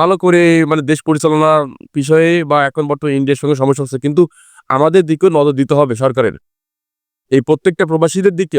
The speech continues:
অবশ্যই নজর দিতে হবে, কারণ প্রবাসীরা এখান থেকে যে পরিমাণ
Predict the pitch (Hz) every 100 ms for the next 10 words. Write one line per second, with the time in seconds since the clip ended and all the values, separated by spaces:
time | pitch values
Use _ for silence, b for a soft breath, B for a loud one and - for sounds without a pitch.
0 | 127 160 202 165 160 156 151 156 117 135
1 | 156 170 160 160 170 190 208 208 214 _
2 | - 147 190 202 214 185 139 131 170 175
3 | 175 175